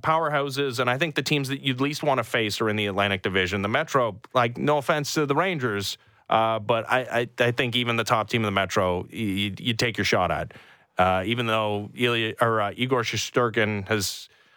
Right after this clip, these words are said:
had an incredible career, this is not his best year, and he could go on a, a heater and, and beat you in a playoff series.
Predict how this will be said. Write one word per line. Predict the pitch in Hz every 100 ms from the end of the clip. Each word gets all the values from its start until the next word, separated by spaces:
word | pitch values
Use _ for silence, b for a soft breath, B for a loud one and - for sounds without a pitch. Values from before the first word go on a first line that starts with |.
| B
had | 117 113
an | 113
incredible | 101 - 147 131 113
career, | - 127 214 262 226
this | 202 175
is | 165
not | 156 151
his | 139
best | 123 123 -
year, | 135 127
and | 120
he | 113
could | 117 98 104
go | 139
on | 131 127
a, | 120 113
a | 110 107
heater | 87 151 156 139
and, | 120 117
and | 123
beat | 123 117
you |
in | 117
a |
playoff | 98 135 113
series. | - 98 87